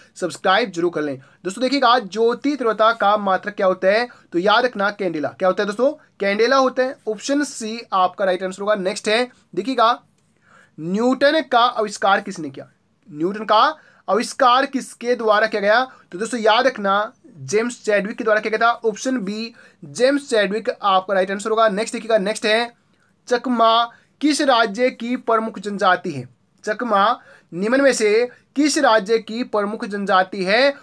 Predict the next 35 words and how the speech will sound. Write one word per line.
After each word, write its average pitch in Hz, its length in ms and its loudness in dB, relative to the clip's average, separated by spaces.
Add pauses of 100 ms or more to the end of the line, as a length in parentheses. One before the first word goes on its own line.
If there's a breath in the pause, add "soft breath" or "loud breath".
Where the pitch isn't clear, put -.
(180 loud breath)
तो 202 60 -6
याद 226 400 2
रखना, 196 340 -2
मिजोरम 170 520 -2
की। 135 240 -18 (200)
ऑप्शन 175 260 -6
डी 208 220 0 (360 soft breath)
राइट 220 380 2
आंसर 269 200 -2
होगा। 262 160 -8 (300)
याद 196 300 2
रखना, 240 200 -2
चकमा 214 600 -2 (260 loud breath)
मिजोरम 233 680 2
राज्य 226 280 0
की 247 180 -4
प्रमुख 214 340 -4
जनजाति 196 440 -2
है। 226 240 -4
ऑप्शन 190 280 -6
डी 233 280 -4 (280 soft breath)
राइट 220 360 2
आंसर 240 200 -2
होगा। 247 280 2 (280 loud breath)
नेक्स्ट 233 320 -2
देखिएगा, 247 280 0
नेक्स्ट 226 380 -4
है, 240 280 0 (280 soft breath)
नौसेना 247 840 2
का 220 340 4
पूर्वी 233 520 -4
कमान 202 420 0
कहाँ 196 400 -2
स्थित 180 220 -8
है? 135 200 -6